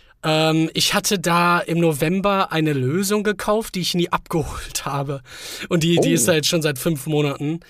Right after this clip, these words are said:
Speaker 1: Da ging's um die, äh, Hyposensibilisierung, die Desensibilisierung gegen Pollen.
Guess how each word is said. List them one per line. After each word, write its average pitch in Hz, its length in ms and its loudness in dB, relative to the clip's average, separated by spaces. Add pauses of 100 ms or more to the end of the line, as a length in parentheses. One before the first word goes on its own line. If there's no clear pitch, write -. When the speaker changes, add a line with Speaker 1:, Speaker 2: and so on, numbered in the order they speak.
(320)
Speaker 1:
Da 165 100 2
ging's 180 340 0
um 170 240 0
die, 147 340 0
äh, - 1040 -8
Hyposensibilisierung, 175 1300 0
die 147 120 -2
Desensibilisierung 160 1000 0
gegen 139 640 -4
Pollen. 180 580 0